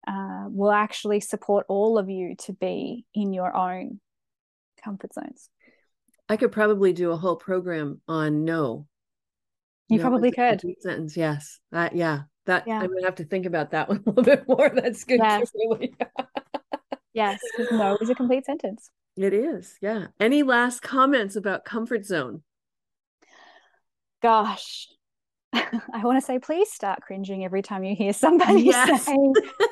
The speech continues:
Speaker 1: "I just, I got out of my comfort zone today." And just please
Speaker 2: Yes.
Speaker 1: tell them that, no, actually, they got into their comfort zone today. And I would really encourage you to observe yourself,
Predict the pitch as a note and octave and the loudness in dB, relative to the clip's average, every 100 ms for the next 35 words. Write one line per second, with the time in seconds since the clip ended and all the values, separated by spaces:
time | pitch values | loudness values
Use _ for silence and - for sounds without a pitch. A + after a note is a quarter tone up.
0 | - - B4+ _ A#4+ B4 - B3 - B3 | -2 -4 -4 _ -8 -8 -8 -8 -4 -2
1 | E4+ - A#3+ E4+ F#4 E4 F4+ F4+ - D4 | -2 0 6 6 6 4 0 -2 -2 -2
2 | C4 A3+ G3+ F#3 _ - A3+ - _ D4+ | -2 -6 -10 -12 _ -8 -8 -8 _ -16
3 | G#4 C#5 - D#4+ - D4+ D#4 B3+ A3 G3+ | -12 -2 4 4 4 6 6 6 4 4
4 | G#3 - A#3+ C4 F#4 D#4+ G#3 F#3+ - _ | 2 0 -2 4 6 6 2 -2 -6 _
5 | _ A#3 C#4 G4+ - C#4 B3 F#3+ G3 G3 | _ -4 -2 -2 -6 -4 -2 0 0 -2
6 | G#3+ A#3+ B3+ D4 - - - D4 F4 E4 | -2 -2 -2 -4 -4 -8 -4 -4 -4 -6
7 | - G#3 F3+ - G#3 _ _ - A3 G3+ | -4 -4 -6 -10 -16 _ _ -2 0 2
8 | G3 G3 - A3 G3+ - G3 F#3+ G3 - | 0 -4 -6 -6 -6 -6 -6 -6 -4 0
9 | - G#3+ A3 A3+ C4 C#4+ D4 C#4 - C4 | 0 2 2 4 4 4 4 2 0 0
10 | C#4 D4+ B3 A3+ A3 G#3+ G#3+ - A#3 A3+ | 2 2 0 -4 -6 -6 -8 -6 -2 0
11 | A3 - - _ _ _ _ _ _ _ | -2 -6 -20 _ _ _ _ _ _ _
12 | _ _ _ - C4 B3 B3+ A#3+ A#3+ C#4 | _ _ _ 0 2 4 4 4 4 6
13 | D#4+ C4+ B3 A3 - F#3 F#3+ | 4 4 0 0 -4 -2 -2